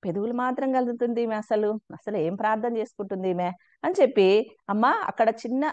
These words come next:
ఒక హైఫన్ ఉంటది, అక్కడ ఏమనంటే, ఆ సేవకునికి, ఆ ఏలికి, ఆమెకు మధ్యన కొంచెం సంభాషణ జరిగింది.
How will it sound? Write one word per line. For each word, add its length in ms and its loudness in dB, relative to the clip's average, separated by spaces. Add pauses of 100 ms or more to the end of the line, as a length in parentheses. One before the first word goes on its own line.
ఒక 120 -2
హైఫన్ 420 2
ఉంటది, 320 -4 (220)
అక్కడ 200 -4
ఏమనంటే, 640 -4 (260)
ఆ 80 4
సేవకునికి, 920 2 (320)
ఆ 80 0
ఏలికి, 680 0
ఆమెకు 320 -2
మధ్యన 320 -2 (220)
కొంచెం 280 -6
సంభాషణ 480 0
జరిగింది. 440 -4